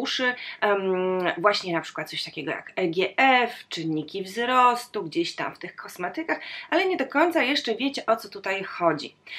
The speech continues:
Jak już Wam wcześniej wspomniałam, czynniki wzrostu występują naturalnie w naszym organizmie, ale pamiętajcie o tym, że są pewne regulacje prawne,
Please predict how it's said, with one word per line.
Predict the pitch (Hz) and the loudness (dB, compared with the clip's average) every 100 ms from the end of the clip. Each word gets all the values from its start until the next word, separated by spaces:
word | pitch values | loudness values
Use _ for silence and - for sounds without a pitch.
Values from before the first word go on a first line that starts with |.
| - | -4
Jak | 240 330 | -2 0
już | 330 | 2
Wam | 262 233 | 2 2
wcześniej | 285 294 285 | 0 0 0
wspomniałam, | 269 - 208 175 175 220 | -2 -6 0 4 4 4
czynniki | 185 214 277 254 | -4 -6 -2 -2
wzrostu | 170 160 - | 0 -2 -4
występują | 202 190 175 175 262 | -8 -4 -4 -2 0
naturalnie | 214 175 185 214 226 | 0 -2 0 0 0
w | 175 | -2
naszym | 190 - 190 190 | -6 -6 -6 -6
organizmie, | 190 196 180 165 - - - - - - | -4 -2 -2 -4 -6 -14 -20 -14 -12 0
ale | 214 233 | 2 4
pamiętajcie | 220 208 254 339 220 - | 2 2 2 2 0 -4
o | 175 | -6
tym, | 240 262 | -2 -2
że | 190 - | -2 -6
są | 233 233 | -6 -2
pewne | 208 202 180 | -4 -2 -4
regulacje | 175 180 214 - 180 | -2 2 2 2 -6
prawne, | - 160 147 160 | -2 0 0 0